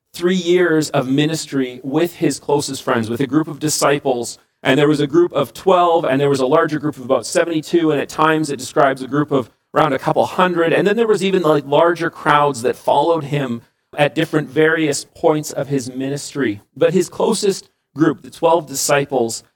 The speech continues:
they had been with Jesus since the beginning of his ministry, since just after his baptism. And so they had seen and witnessed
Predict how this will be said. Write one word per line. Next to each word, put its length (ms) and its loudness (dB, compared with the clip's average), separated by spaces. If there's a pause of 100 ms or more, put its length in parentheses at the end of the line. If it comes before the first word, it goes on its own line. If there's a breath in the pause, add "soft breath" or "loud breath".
(160)
they 140 4
had 160 2
been 240 2
with 180 0
Jesus 680 -2
since 260 -4
the 100 -4
beginning 380 0
of 80 0
his 180 -2
ministry, 400 -2
since 280 -6
just 320 -4
after 340 -4
his 140 -6
baptism. 720 -4 (360)
And 140 2
so 80 -2
they 140 4
had 100 0
seen 420 0
and 280 0
witnessed 500 -2